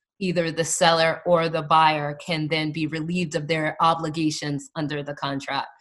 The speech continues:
So there definitely are provisions in place, um, now that we're going through this unknown time, um,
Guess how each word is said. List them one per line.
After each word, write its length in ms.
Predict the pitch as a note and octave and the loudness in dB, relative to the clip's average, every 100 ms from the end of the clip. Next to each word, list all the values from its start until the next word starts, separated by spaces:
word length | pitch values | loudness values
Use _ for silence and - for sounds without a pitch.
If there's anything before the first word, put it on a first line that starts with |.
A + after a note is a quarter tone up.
| - - - | -20 -20 -2
So 160 | G3 | 2
there 200 | F3 F3+ | 8 8
definitely 760 | F3 F#3+ F3+ F#3+ F3 E3+ E3+ D#3+ | 8 8 8 6 0 0 0 0
are 220 | D#3+ D#3 | 2 0
provisions 580 | D#3+ D3+ D#3 D3+ D3+ D3 | 0 -4 -4 -2 -4 -4
in 140 | C#3+ | -8
place, 500 | C#3 D3 D3+ G3+ - _ _ _ - | -6 -4 -4 -4 -10 _ _ _ -6
um, 380 | E3 D3+ C#3+ D3 | 0 0 0 0
now 240 | D3+ D3+ | 2 2
that 220 | D3 D3 - | 2 -2 -2
we're 160 | D#3+ | -6
going 460 | D3+ D#3+ D#3 D3+ C#3+ | -2 -2 0 -2 -4
through 220 | D3+ D3+ - | -4 -6 -6
this 200 | - _ F#3 | -18 _ 0
unknown 720 | F3 E3+ E3 E3 D#3 D3 D3+ _ _ - | 2 4 2 2 0 -2 -4 _ _ -4
time, 680 | - D#3+ D#3 D#3+ F3 G#3 - _ _ _ | 4 4 6 2 0 -2 -10 _ _ _
um, 340 | F3 D#3 D3 | 0 2 2